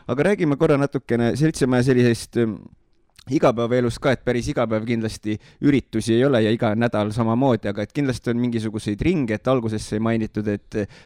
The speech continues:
taimehuvilised saavad käia, äh, uurimas,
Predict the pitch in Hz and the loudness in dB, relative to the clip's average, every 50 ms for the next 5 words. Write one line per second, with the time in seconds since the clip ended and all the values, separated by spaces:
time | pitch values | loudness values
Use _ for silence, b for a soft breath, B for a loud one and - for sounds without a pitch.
0 | B B - 135 151 139 123 120 120 117 120 117 110 110 - 113 - - - 107 | B B 0 2 2 2 4 2 2 2 2 0 0 -2 -4 -6 -6 -4 -4 -4
1 | 107 107 101 _ - 110 107 110 107 107 107 101 101 - B B B B B B | -4 -4 -6 _ -4 -4 -2 -2 0 -2 -2 -2 -4 -8 B B B B B B
2 | 104 107 104 107 107 104 101 101 104 101 95 - 135 117 113 110 110 110 107 104 | 0 2 2 2 2 0 -2 -4 -6 -8 -10 -6 -2 0 0 0 0 -2 -4 -6
3 | 107 - | -8 -6